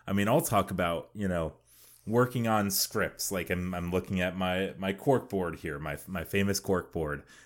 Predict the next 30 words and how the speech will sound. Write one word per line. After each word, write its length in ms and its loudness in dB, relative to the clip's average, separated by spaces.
and 160 0
looking 300 0
at 100 -2
things 260 -2
like 200 -2
Loser, 440 4
the, 180 -2
the 120 -6
project 400 0
that 100 -2
we've 180 -4
talked 200 -6
about 160 -6
a 60 -6
couple 260 -14
times. 480 -10
And, 380 0
you 60 2
know, 180 6
there 180 8
have 100 2
been 120 2
times 380 0
where 100 2
I'm 120 4
sitting 320 0
down 240 2
to 120 -8
write 460 -2
and, 500 -6